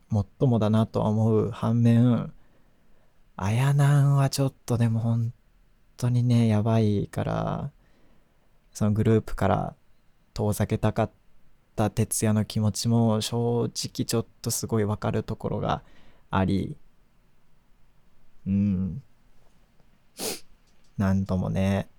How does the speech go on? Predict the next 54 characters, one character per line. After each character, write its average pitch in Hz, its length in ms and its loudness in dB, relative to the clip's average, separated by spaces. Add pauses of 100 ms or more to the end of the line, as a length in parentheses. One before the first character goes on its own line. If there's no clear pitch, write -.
(460)
言 123 220 -2
え 190 80 2
な 196 180 4
い 208 420 2
よ - 100 -4
ね。 - 320 -8 (2750)
ま 113 80 0
あ、 110 40 -4
と 131 120 2
に 143 100 4
か 110 140 0
く、 82 400 -8 (800)
う - 40 -8
ん、 - 240 -8 (220)
別 - 260 -10
に - 180 -10 (520)
周 101 320 2
り 107 40 4
が 107 120 2
ど 117 160 4
う - 40 -4
と - 100 -8
か - 120 -6
は - 200 -6 (720)
置 107 160 -4
い - 20 -4
と 110 120 0
い 110 40 -2
て、 - 100 -4
本 104 200 0
人 196 140 4
た 135 100 0
ち - 120 -8
も - 80 -4
そ - 100 -2
う - 20 0
や - 40 -2
っ - 20 -10
て - 100 -6
言 110 40 -6
っ - 40 -10
て - 140 -4
た - 120 -2
け - 120 -8
ど、 - 220 -2 (760)
ま - 80 -4
あ、 - 20 -2
芝 107 280 0
生 107 60 2
が 95 120 0
元 104 260 2
気 - 140 -4
に - 100 -4
ね、 - 220 -4